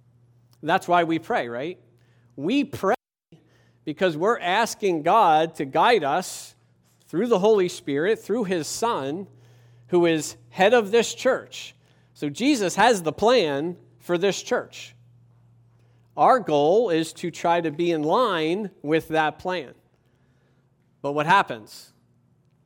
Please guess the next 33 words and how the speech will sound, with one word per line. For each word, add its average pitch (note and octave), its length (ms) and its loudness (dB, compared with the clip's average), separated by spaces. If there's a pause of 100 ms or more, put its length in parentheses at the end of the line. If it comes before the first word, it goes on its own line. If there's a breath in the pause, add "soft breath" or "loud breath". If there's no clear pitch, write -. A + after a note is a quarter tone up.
(380)
We're A2+ 120 -12
sinful. - 440 -8 (160)
<laughs> - 40 -20 (1000 soft breath)
So - 120 -10
we E3+ 100 2
don't F#3+ 180 4
always D#3 260 0
work A3 240 -2
well B2 140 -2
together, G#2 340 -8
do D#3+ 140 -8
we? B2+ 180 -16 (1000)
Sometimes C#3+ 840 -4 (540)
we C3 140 -8
have C#3 220 -6
different C#3 300 -6
ideas. D3 840 -8 (360)
Sometimes C3 520 -12
we C#3 100 -6
wanna C#3 220 -4
head C#3 240 -4
in C#3 200 -6 (380 soft breath)
different C#3+ 320 -8
directions. C#3+ 500 -8
I C#3 60 -4
remember D#3 480 -2 (460 soft breath)
when B2 160 -10
I, A#2+ 160 -10 (160)
I, C#3 80 -14
I C3+ 40 -16
first - 380 -14 (160)
married B2+ 460 -10
my A#2 260 -14